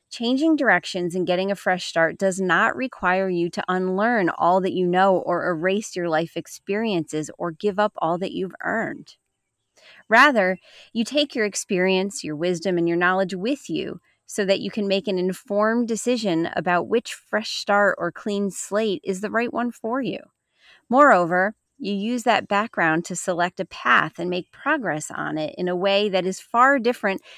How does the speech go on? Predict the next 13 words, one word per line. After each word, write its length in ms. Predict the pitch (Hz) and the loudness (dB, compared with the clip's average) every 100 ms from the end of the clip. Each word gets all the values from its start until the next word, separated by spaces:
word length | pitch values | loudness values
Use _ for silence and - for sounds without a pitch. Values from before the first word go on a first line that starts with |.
| - | -8
and 100 | 220 | 0
often 320 | 247 262 254 | 0 0 -4
far 320 | 220 233 226 226 | -2 2 2 4
better 340 | 226 233 190 | 2 2 0
than 280 | 180 185 190 | 0 -2 -2
when 180 | 190 196 | -2 -2
you 140 | 196 | -4
started 420 | - 185 190 185 | 0 2 2 2
out 240 | 175 180 - | 0 0 0
many 240 | 170 165 | -2 -2
years 220 | 160 156 | -2 -4
ago. 380 | 147 156 143 - _ _ | -4 -4 -4 -8 _ _
So, 480 | - - 180 175 | -4 0 2 0